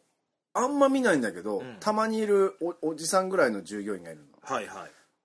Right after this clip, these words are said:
Speaker 1: で、たまたま昨日そこの、その人に当たったわけ。
Speaker 2: うん。
Speaker 1: その男の人に。
Speaker 2: うん。うん。
Speaker 1: で、俺弁当っていうか、まあ、パスタっていうか、
Speaker 2: うん。
Speaker 1: それを買ったから、
Speaker 2: うん。
Speaker 1: その店員さんから言わせれば、
Speaker 2: うん。
Speaker 1: 「お弁当温めますか？」って
Speaker 2: なっちゃうよね。
Speaker 1: 来るじゃないですか、
Speaker 2: うん。
Speaker 1: 普通は。
Speaker 2: うん。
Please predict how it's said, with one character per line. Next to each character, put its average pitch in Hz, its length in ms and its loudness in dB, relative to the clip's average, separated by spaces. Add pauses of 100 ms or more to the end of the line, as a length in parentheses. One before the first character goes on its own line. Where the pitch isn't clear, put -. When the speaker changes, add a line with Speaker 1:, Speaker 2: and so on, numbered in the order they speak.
(160)
Speaker 1:
で、 151 60 -8
た 175 120 -4
ま 190 140 0
た 196 120 6
ま 185 100 2
昨 170 200 -4
日 165 160 4
そ 143 140 -4
こ 151 180 0
の、 151 160 0
そ - 260 -4
の 151 120 2
人 139 160 -2
に 98 40 -6
当 95 80 -8
た 101 80 -8
っ - 80 -12
た 98 100 -10
わ 98 60 -8
け。 - 80 -18
Speaker 2:
う 135 40 -14
ん。 - 20 -10
Speaker 1:
そ 135 80 -8
の 113 100 -6
男 98 240 -8
の 95 100 -8
人 - 200 -14
に。 - 60 -16
Speaker 2:
う - 20 -18
ん。 82 40 -18
う - 20 -18
ん。 80 60 -20 (840)
Speaker 1:
で、 196 340 6 (1200)
俺 156 100 -2
弁 185 220 4
当 185 380 8
っ 104 40 -2
て - 160 -16
い 90 40 -10
う 80 40 -16
か、 90 120 -8
ま 92 140 -6
あ、 - 20 -8
パ 120 160 -4
ス - 100 -6
タ 92 80 -8
っ - 80 -10
て - 80 -20
い - 40 -20
う - 20 -20
か、 - 120 -20
Speaker 2:
う 135 60 -12
ん。 131 100 -10
Speaker 1:
そ 110 100 -10
れ 131 40 -6
を 127 40 -8
買 127 140 -2
っ - 40 -8 (260)
た 135 140 -2
か 95 120 -6
ら、 107 200 0
Speaker 2:
う 135 80 -6
ん。 101 180 -14 (1200)
Speaker 1:
そ - 80 -10
の 151 80 -4
店 180 220 4
員 180 100 0
さ 170 140 2
ん 165 40 0
か 165 120 4
ら 160 100 10
言 156 80 8
わ 147 80 8
せ 151 140 0
れ 135 80 2
ば、 95 320 -2
Speaker 2:
う 120 40 -12
ん。 101 160 -16 (140)
Speaker 1:
「お 147 80 0
弁 160 140 6
当 156 80 8
温 143 160 2 (100)
め 139 60 2
ま 135 100 -2
す - 80 -6
か？」 107 120 -2
っ - 60 -18
て - 180 -16
Speaker 2:
な 147 140 0
っ 143 60 -6
ち 113 140 -8
ゃ - 20 -6
う 98 40 -8
よ 87 60 -12
ね。 85 40 -16
Speaker 1:
来 156 120 -6
る 120 100 -2
じ 95 60 -2
ゃ 92 40 0
な 85 80 -8
い - 20 -8
で 80 40 -10
す 80 140 -12
か、 80 60 -18
Speaker 2:
う 110 40 -18
ん。 - 40 -18
Speaker 1:
普 90 80 -18
通 110 160 -8
は。 107 300 -2
Speaker 2:
う 120 40 -16
ん。 117 120 -16